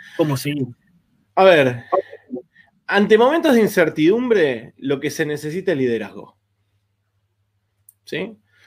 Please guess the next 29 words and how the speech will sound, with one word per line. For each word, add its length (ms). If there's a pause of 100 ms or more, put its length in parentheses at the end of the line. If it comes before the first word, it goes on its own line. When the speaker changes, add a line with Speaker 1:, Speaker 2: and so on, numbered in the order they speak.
(120)
Speaker 2:
O 60
sea, 120
la 160
fórmula 720
de 140
matar 320
la 80
incertidumbre 640
es 80
liderazgo. 680 (760)
Cuando 340
pasa 260
lo 100
de 80
la 160
pandemia, 840 (200)
sale 320
el 60
presidente 760
y 140
habla 400
y 80
mostró 300
liderazgo 500
y 100
todos 220
nos 140
quedamos 300
como 360